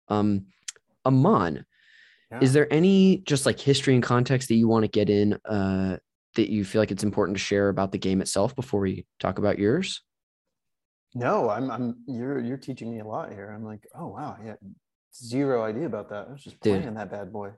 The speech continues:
Speaker 1: I could, I could tell you all sorts of stuff. I, I really adore this game. Uh, but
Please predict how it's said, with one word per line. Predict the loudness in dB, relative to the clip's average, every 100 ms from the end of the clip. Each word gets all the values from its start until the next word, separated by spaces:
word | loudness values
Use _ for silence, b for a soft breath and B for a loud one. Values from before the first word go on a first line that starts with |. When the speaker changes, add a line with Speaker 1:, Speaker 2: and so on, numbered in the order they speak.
| _ -6
Speaker 1:
I | 0
could, | 0 -2 -4
I | -2
could | 0
tell | 2 4
you | 6 6 6
all | 4
sorts | 2 -2
of | -2
stuff. | -6 -2
I, | 2 2 2 0
I | 0
really | 2 4 4
adore | 2 0 -2
this | -4 -4
game. | -4 -6 -10 -2
Uh, | 2 4 2 0 B B B B
but | 4 4 2 -4